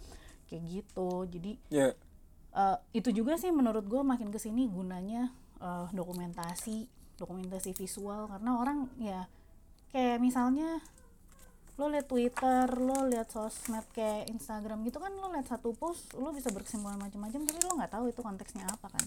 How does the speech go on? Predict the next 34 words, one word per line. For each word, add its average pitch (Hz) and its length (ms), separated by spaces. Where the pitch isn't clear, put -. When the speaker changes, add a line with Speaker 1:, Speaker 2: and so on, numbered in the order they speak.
Speaker 1:
gitu. 185 600
Speaker 2:
Lo 151 140
nggak 185 160
baca, 139 280
lo 165 120
nggak 160 200
baca 123 180
kata 120 240
pengantarnya 120 560
lagi. 113 240
Kata 120 240
pengantar 131 460
tuh 170 160
bagian 123 360
Speaker 1:
<laughs> - 40
Speaker 2:
penting. 147 400
Speaker 1:
Betul. - 680
Itu 233 160
kan 180 100
Speaker 2:
Iya 170 100
Speaker 1:
kayak 139 260
Speaker 2:
sih. 143 100
Speaker 1:
kalau 190 160
ke, 190 120
ke 180 160
museum 190 420
kayak 190 300
eh, 196 160
kalau 180 220
ke 180 120
galeri 180 360
kayak 196 220
lo 185 100
baca 180 260